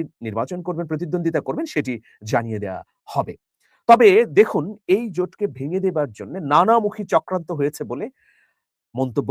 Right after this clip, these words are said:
করেছেন এই জোটের নেতাকর্মীরা, বিশেষ করে জামাত, এনসিপি, এলজিপি, খেলাফত মজলিস, এই রাজনৈতিক দলগুলোর নেতৃবৃন্দ বলছেন যে এই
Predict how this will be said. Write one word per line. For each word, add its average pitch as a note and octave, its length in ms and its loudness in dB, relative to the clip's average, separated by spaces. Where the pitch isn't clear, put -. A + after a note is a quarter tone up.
করেছেন A#2+ 280 -4
এই G#3+ 240 6
জোটের D#3 240 -2
নেতাকর্মীরা, C3+ 600 -4
বিশেষ C3+ 220 -6
করে C3+ 120 0
জামাত, C3+ 360 0
এনসিপি, B2+ 420 -8
এলজিপি, C#3 400 -2
খেলাফত A#2 380 -4
মজলিস, A2+ 300 -6
এই G3 200 2
রাজনৈতিক D#3+ 440 -2
দলগুলোর D3+ 360 -4
নেতৃবৃন্দ E3 380 -8
বলছেন G2+ 260 -10
যে B2 160 0
এই F3 80 0